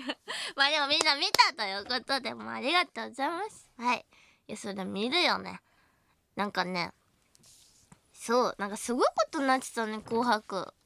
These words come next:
もう、もう、で、僕は、あの、参加者だから、正直ちゃんと全部見れてないんだけど、もう、てんやわんや、もう、こんな、こんなバタバタするっていうぐらい、すごかった。でもまあ、なんだろ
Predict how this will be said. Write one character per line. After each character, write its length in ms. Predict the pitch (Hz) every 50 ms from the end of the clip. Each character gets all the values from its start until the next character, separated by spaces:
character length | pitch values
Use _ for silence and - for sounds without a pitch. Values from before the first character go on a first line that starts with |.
| _ _ -
も 420 | - 190 196 196 190 190 190 - _ _ _ _ _ -
う、 80 | - 226
も 140 | 240 240
う、 60 | 247 220
で、 100 | 254 277
僕 400 | 294 254 403 494 - - 415 349
は、 260 | 294 269 277 254 233
あ 40 | 214
の、 80 | 214
参 260 | 247 - 370 339 349
加 120 | - 415 392
者 140 | - 330 220
だ 80 | 214
か 140 | - - 214
ら、 320 | 202 202 208 202 - - - - - - - -
正 140 | - 330 302
直 280 | 254 285 320 - 240
ち 80 | - -
ゃ 80 | 262 311
ん 100 | 311 -
と 100 | 311 269
全 220 | 254 302 294 277
部 100 | 220 220
見 160 | 208 214 233
れ 100 | 220 233
て 140 | 220 - 196
な 140 | 196 202 202
い 40 | 202
ん 60 | 196
だ 80 | 185
け 180 | 180 - 185 175
ど、 180 | - 175 170 - - - - - - -
も 100 | - 226
う、 40 | 226
て 300 | - _ _ _ - 415
ん 180 | 466 466 427 440
や 120 | 453 427
わ 160 | 403 403 403
ん 80 | 370 294
や、 200 | 233 208 185 196
も 300 | 185 185 208 220 220 196
う、 80 | - - - - - - - - _ -
こ 100 | - -
ん 20 |
な、 40 | 508 587 659 659 679 659 659 679 698 698 659 587 -
こ 80 | - -
ん 20 |
な 60 | 480 554 622 679 698 679 571 587
バ 100 | 571 605 -
タ 120 | 523 494
バ 120 | 302 302 370
タ 180 | - - 254
す 120 | 285 - 262
る 80 | 247 240 254 277 277
っ 20 |
て 160 | - - 233
い 60 | 226
う 120 | 208 208 202
ぐ 120 | 220 214
ら 180 | 202 208 214 214
い、 280 | 208 190 180 - - _ - - - - - - - - - -
す 260 | - - - - 302
ご 140 | 294 370 392
か 160 | - 392 320
っ 80 | 277 240 _
た。 180 | - 180 165 - _ _ _ _ _ _ _ _ _ _ _ -
で 160 | - - 277
も 120 | 277 262 262
ま 300 | 269 285 277 262 233 202
あ、 100 | 165 - _ - - _ _ _ _ _ _ _ _ _ _
な 220 | - 247 330 466 539
ん 80 | 480
だ 140 | 330 277 247
ろ 260 | 220 214 196 185 160